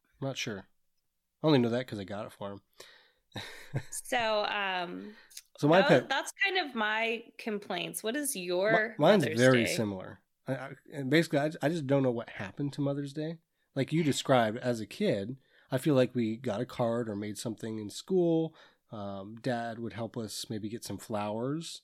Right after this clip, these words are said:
Speaker 1: and then we would help make a meal, right? We'd help cook breakfast or do something like that, and then just kinda, you know, relax for the day. My mom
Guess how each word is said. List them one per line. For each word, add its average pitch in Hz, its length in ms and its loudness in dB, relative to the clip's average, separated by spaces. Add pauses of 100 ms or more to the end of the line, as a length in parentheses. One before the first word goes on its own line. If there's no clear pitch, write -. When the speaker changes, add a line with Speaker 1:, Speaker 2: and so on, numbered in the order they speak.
(120)
Speaker 1:
and 107 180 -4
then 113 500 -2
we 110 420 -6
would 110 300 -10
help 107 340 -10 (400)
make 117 240 -2
a 110 60 0
meal, 110 420 2 (240)
right? 107 220 -10
We'd 113 140 -6
help 113 200 -8
cook - 240 -12
breakfast 110 560 -6
or 104 60 -8
do 107 120 -6
something 104 360 -8
like 101 200 -10
that, 165 320 0 (360)
and 156 100 0
then 202 140 0
just - 180 -4
kinda, 139 320 0 (200)
you 143 140 -6
know, 123 280 -4
relax 123 500 -4
for 127 80 -8
the 92 120 -8
day. 90 260 -14 (180)
My 131 140 2
mom 123 400 2